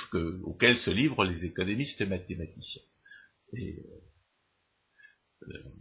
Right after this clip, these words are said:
on est bien obligé de, de, de, de constater, euh, la popularité de ces raisonnements sur l'utilité, je parle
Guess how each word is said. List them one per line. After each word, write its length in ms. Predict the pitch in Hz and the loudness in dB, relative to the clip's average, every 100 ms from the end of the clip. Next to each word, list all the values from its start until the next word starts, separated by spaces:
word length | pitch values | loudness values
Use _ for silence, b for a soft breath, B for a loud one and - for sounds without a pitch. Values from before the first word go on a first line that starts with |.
| - | -2
on 40 | 80 | 4
est 120 | 80 | 6
bien 240 | 85 85 | 8 8
obligé 380 | 78 78 82 117 | 6 2 2 2
de, 220 | 82 - - | 2 -6 -6
de, 360 | - - - - - - | -10 -2 2 2 0 -6
de, 200 | - - - _ _ _ _ _ 90 | -8 -10 -14 _ _ _ _ _ 0
de 120 | 90 | 0
constater, 920 | - 131 - - 101 - 110 85 - b b _ - | 2 0 0 4 2 4 6 6 4 b b _ -4
euh, 220 | 78 - 50 53 | -4 -4 -10 -12
la 2000 | 50 - 52 - - _ _ _ _ _ _ _ _ _ _ _ _ _ - 117 | -14 -14 -14 -16 -20 _ _ _ _ _ _ _ _ _ _ _ _ _ 6 6
popularité 760 | - 123 113 85 95 - 95 | 10 12 12 12 8 4 2
de 60 | - | 2
ces 140 | - | -2
raisonnements 460 | 82 76 78 78 78 | -2 0 0 0 -2
sur 200 | - 80 | -2 -6
l'utilité, 600 | 80 - - 78 - 76 | -8 -10 -12 -8 -2 -2
je 160 | - - | -4 -8
parle 200 | 78 80 | -6 -6